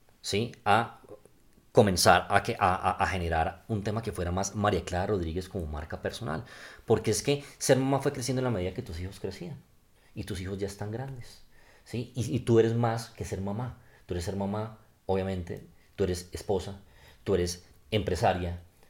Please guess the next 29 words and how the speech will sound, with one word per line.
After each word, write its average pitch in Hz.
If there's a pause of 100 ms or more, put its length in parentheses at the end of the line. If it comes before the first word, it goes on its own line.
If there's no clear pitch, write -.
(260)
eh, 92
tú 101
eres 87
mujer, 98
tú 101
tienes 107
unas 131
facetas 113
muy 117
lindas 107
adicionales 95 (240)
que 113
valía 87
la 95
pena 104
explotar, 90
y 165 (160)
también 104
dijimos, 98
"Oiga, 98
un 90
tema 110
importante 87
es 101
el 95
tema 92
de 135
la 92
familia", 87